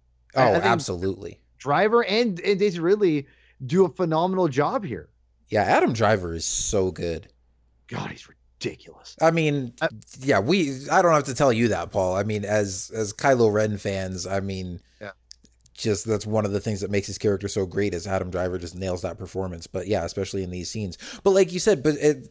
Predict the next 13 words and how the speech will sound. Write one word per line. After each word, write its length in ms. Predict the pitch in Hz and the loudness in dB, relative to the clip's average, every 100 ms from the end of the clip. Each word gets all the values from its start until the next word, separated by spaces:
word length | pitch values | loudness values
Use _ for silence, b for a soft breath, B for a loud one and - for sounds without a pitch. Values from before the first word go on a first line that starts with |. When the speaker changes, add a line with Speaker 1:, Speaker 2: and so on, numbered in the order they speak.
| _ - 151 | _ -16 -4
Speaker 2:
great 220 | 185 196 | 2 2
performances 480 | 165 156 175 165 170 | 0 -2 -2 -2 -4
from 160 | 160 120 | -2 0
both 260 | 117 214 | 2 0
of 120 | 113 | -2
them, 180 | 101 95 | -4 -2
really 260 | 104 127 117 | -2 -2 0
selling 520 | - 110 139 175 120 | -2 2 2 0 -2
this 180 | 104 - | -2 -2
connection 520 | - 104 104 123 110 | -4 -4 0 0 0
Speaker 1:
Yeah. 40 | 98 | -2
Speaker 2:
when 300 | 104 98 92 _ _ | -4 -4 -10 _ _
they're 320 | - 104 98 | -2 -2 -2